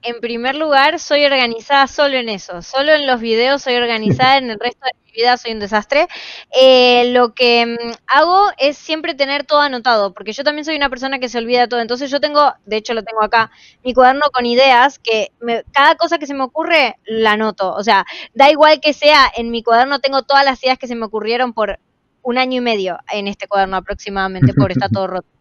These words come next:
Speaker 1: Entonces lo que hago es, em, organizarme así, hacer la idea de la edición, ya no me encargo yo, justamente por el mismo motivo de que creo que delegar es algo, creo que es algo bueno y que te ayuda a crecer.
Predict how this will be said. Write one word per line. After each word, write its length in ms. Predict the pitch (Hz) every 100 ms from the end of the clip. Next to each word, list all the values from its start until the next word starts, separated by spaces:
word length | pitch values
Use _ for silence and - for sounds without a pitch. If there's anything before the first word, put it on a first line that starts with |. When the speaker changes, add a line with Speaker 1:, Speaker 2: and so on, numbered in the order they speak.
| _ _ _ _
Speaker 1:
Entonces 320 | - 302 320
lo 120 | 302
que 80 | 294
hago 220 | 320 370
es, 300 | 339 339 - 269
em, 560 | 247 233 226 220 214 214 -
organizarme 680 | 233 226 226 226 277 311 311
así, 340 | 277 302 349 -
hacer 300 | 233 - 277
la 120 | 302
idea 460 | 262 254 277 330 339
de 160 | 247 247
la 80 | 240
edición, 360 | 247 - 311 320
ya 140 | 285
no 120 | 277
me 80 | 262
encargo 420 | 247 240 240 233
yo, 380 | 220 226 247 320 - - - -
justamente 520 | - 285 254 254 269
por 180 | 240 233
el 180 | 214 214
mismo 560 | 214 240 254 247 226 214
motivo 420 | 208 - 233 254
de 180 | 226 196
que 280 | 220 240 247 - - _
creo 180 | 277 339
que 80 | 311
delegar 340 | 262 247 269
es 160 | 311 294
algo, 460 | 285 285 285 269 - _ _
creo 200 | 285 294
que 60 |
es 100 | 294
algo 240 | 262 269 262
bueno 380 | 233 233 277 330 233
y 120 | 220
que 100 | 226
te 60 | 214
ayuda 300 | 202 262 254
a 40 |
crecer. 400 | 226 208 247 262